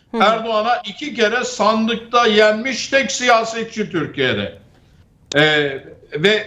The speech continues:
Speaker 2: bunu bozmak ister mi? Kaybedebileceği bir İ B B, e, adaylığını kabul eder mi? Kazanamayacağını görürse. Girip de kaybederse o zaman iki bin yirmi sekizde Cumhurbaşkanlığı hedefi falan ortadan kalkar mı?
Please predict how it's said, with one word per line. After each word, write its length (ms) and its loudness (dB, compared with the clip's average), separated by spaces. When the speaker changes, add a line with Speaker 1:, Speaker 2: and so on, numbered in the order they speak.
Speaker 2:
bunu 420 -2
bozmak 540 2
ister 480 0
mi? 220 -8
Kaybedebileceği 1200 0
bir 280 2
İ 220 0
B 240 2
B, 360 2
e, 40 4
adaylığını 760 2
kabul 380 0
eder 400 2
mi? 200 -8
Kazanamayacağını 1000 0
görürse. 840 0
Girip 380 0
de 180 2
kaybederse 1120 0
o 80 -2
zaman 300 2
iki 240 -4
bin 100 0
yirmi 360 4
sekizde 580 0
Cumhurbaşkanlığı 1040 2
hedefi 420 0
falan 360 2
ortadan 560 0
kalkar 440 0
mı? 260 -2